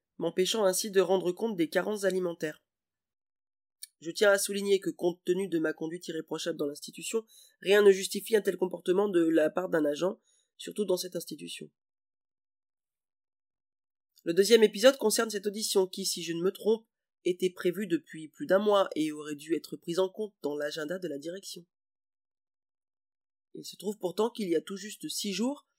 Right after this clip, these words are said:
la direction a réservé le même jour que cette audience, et à la même heure,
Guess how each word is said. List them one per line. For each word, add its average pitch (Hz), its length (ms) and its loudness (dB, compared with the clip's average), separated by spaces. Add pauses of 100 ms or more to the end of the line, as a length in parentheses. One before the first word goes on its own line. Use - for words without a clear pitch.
(840)
la 175 80 0
direction 185 460 0
a 185 80 4
réservé 196 520 0
le 165 120 0
même 208 260 0
jour 196 520 -6
que 160 60 -16
cette 151 220 -12
audience, - 480 -12 (540)
et 170 100 8
à 156 40 6
la 190 120 4
même 175 200 2
heure, 185 280 2